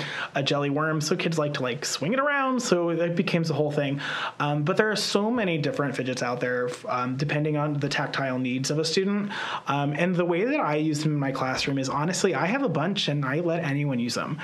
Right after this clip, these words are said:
And I know that that's chaotic, and yes, it is chaotic, but eventually the, the novelty wears off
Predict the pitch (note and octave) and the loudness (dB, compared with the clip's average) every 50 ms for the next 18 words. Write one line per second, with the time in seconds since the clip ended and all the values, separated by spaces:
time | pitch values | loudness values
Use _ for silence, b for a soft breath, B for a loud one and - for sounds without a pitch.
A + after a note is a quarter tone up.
0 | B B B B G2+ B - D3+ D3 D3 D3 D3+ D3 D3 D3 D3 D#3 E3 E3+ E3 | B B B B -4 B 0 0 0 2 0 0 0 0 2 0 0 0 2 2
1 | E3+ D#3 D3 - - E3 C#3 C3+ C3 D3 D#3+ D#3 - D3+ C#3 C#3+ C#3+ C#3 C3+ C#3+ | 2 2 0 0 0 0 0 2 2 0 0 0 0 0 0 0 0 0 0 0
2 | D3 - - F3+ D#3 C#3 D3+ E3 E3 - A3+ A3+ A#3 A#3 B3 B3+ B3+ B3 B3 - | 0 2 2 2 2 4 0 0 0 2 2 2 2 2 0 0 -2 -2 2 2
3 | F3 E3 D#3+ D#3+ D#3+ E3 - - G#3 G3+ F3 E3 D#3+ D#3 E3 E3 E3 E3+ D#3+ D#3 | 2 4 4 2 0 0 -2 -2 -2 0 0 0 0 0 0 -2 -2 -2 0 0
4 | D3+ C#3+ C#3 C#3 D3+ D#3 D3+ - E3 D3 D3 C#3 C#3 C3+ C#3 A#2+ A#2 C#3 F3+ - | 0 0 0 0 -2 0 0 0 2 2 2 0 0 0 0 -2 0 -2 -2 -4
5 | - | -6